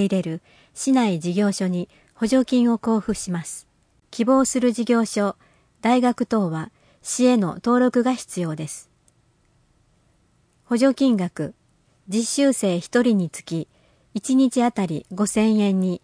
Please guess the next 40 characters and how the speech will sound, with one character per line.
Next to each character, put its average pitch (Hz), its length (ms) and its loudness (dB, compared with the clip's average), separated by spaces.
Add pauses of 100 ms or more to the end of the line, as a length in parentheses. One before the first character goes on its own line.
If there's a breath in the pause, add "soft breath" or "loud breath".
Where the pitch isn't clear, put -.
(360 soft breath)
延 208 100 2
べ 262 160 4
人 254 260 4
数 165 240 -4
を 156 120 -4
乗 233 260 2
じ 175 100 -6
た 151 140 -6
額。 - 380 -8 (1400)
一 262 240 -2
事 254 120 -2
業 254 200 4
所 240 140 -2
に 233 140 2
つ - 140 -8
き、 - 240 -8 (180)
年 233 240 0
間 233 240 0
十 247 220 2
万 240 260 2
円 226 180 0
が 233 180 -2
上 170 260 -4
限。 156 300 -8 (2000)
ふ 247 140 0
る 262 100 2
さ 262 160 0
と 247 140 -2
回 233 260 -2
帰 165 280 -6
支 - 180 -2
援 233 200 4
事 208 140 -4
業。 160 380 -4 (1800)
市 - 180 -2
外 262 240 4
在 220 280 2
住 208 220 0
の 196 280 -2 (580 soft breath)
市 247 320 -2